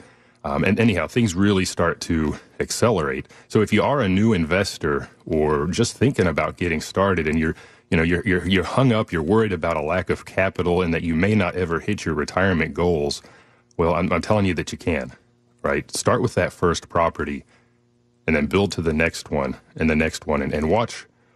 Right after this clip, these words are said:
watch what happens. That, uh, that cash flow snowball really, uh, accelerates. It really gains momentum. Um, let me give you the number here in the studio. If you have any questions today, the number is eight five five, four nine seven, four three three five.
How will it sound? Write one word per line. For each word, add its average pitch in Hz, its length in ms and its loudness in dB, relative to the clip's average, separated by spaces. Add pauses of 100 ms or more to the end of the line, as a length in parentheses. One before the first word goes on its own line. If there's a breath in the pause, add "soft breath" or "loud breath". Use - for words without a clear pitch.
(120)
watch 92 260 0
what 87 120 -2
happens. 73 480 -2
That, 76 360 0 (220)
uh, 73 240 0
that 78 220 -2
cash 90 220 0
flow 78 180 -2
snowball 73 500 0
really, 76 400 0 (460 loud breath)
uh, 71 180 0
accelerates. 76 640 0
It 76 80 -4
really 78 200 0
gains 76 280 0
momentum. 73 640 0 (460 loud breath)
Um, 82 340 0
let 131 140 2
me 160 40 0
give 131 140 2
you 98 60 4
the 92 100 4
number 98 220 4
here 92 160 2
in 85 40 2
the 80 60 0
studio. 104 460 2
If 87 120 -4
you 82 60 0
have 80 80 2
any 82 140 0
questions 92 420 0
today, 87 280 2
the 80 100 2
number 85 320 2
is 76 160 -4
eight 95 180 0
five 82 300 0
five, 85 440 0 (280)
four 87 200 2
nine 78 240 0
seven, 80 380 0
four 95 380 2
three 87 400 0
three 82 300 0
five. 82 500 -2